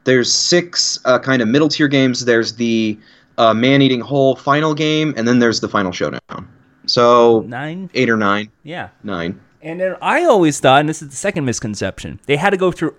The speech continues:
Speaker 2: every game. Like, like
Speaker 1: Mm-hmm.
Speaker 2: in a Wipeout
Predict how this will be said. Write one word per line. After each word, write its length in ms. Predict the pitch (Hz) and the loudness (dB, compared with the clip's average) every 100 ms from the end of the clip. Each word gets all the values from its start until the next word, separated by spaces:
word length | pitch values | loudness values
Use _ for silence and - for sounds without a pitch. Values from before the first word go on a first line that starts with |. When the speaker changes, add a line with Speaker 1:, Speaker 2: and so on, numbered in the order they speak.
| - | 2
Speaker 2:
every 320 | 170 156 151 | 2 2 -2
game. 460 | 123 127 101 65 - _ _ - | -2 -4 -4 -8 -16 _ _ -4
Like, 240 | 139 135 | -4 0
like 200 | 139 139 | 0 0
Speaker 1:
Mm-hmm. 100 | - | -2
Speaker 2:
in 160 | 143 139 | -2 -2
a 20 | |
Wipeout 840 | 123 127 139 131 131 131 127 131 | -2 2 2 2 2 6 6 4